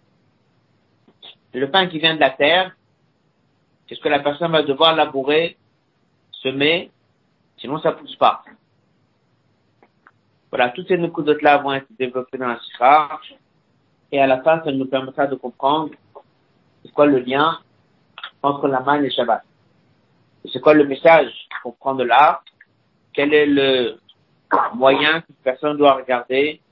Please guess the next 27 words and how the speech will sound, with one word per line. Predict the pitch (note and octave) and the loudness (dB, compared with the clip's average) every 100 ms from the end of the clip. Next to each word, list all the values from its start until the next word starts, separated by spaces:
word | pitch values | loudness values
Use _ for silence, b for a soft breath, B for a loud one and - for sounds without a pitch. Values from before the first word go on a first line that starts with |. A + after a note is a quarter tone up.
| _ _ | _ _
sur | - - | -10 -2
la | C3 B2+ | 0 2
parnassa, | C3 B2+ A#2+ C3+ D3 D#3 - _ _ _ _ | 0 -2 0 4 4 2 -4 _ _ _ _
sur | - C3+ | -8 -2
le | C#3 | -2
keli | C#3 - D#3 E3+ F#3 | -2 -4 -2 -2 -2
de | C#3+ | -2
la | A#2+ | -2
parnassa, | A#2 A2+ G#2+ C3 C#3+ C#3+ | -4 -6 -2 2 2 0
sur | C3+ | -4
l'outil | C3+ C3+ - E3+ | -4 -6 -6 0
de | |
la | C3 | 0
parnassa. | B2 A#2 A2 G#2+ A2+ C3+ - - - _ _ _ _ _ _ _ _ _ - | 0 -2 -4 2 6 6 4 -6 -20 _ _ _ _ _ _ _ _ _ 0
Ça, | C3+ | 0
ça | C#3 C#3 | 0 -6
sera | C#3 C#3+ | 0 2
le | C#3+ | 2
message | B2+ B2 D3+ C#3+ | -2 0 2 2
qu'on | - A2+ | -4 -8
prend | C3 | -6
de | B2+ | -4
la | A#2 G#2 | -4 -4
manne. | F#2 - _ _ _ _ _ _ _ _ _ _ _ _ _ _ _ _ _ - - _ _ _ _ _ | -8 -12 _ _ _ _ _ _ _ _ _ _ _ _ _ _ _ _ _ -20 -20 _ _ _ _ _
Dans | C3+ | -2
la | D3+ - | -2 -2
sikha, | C#3+ D#3 D3+ E3+ | -4 2 4 4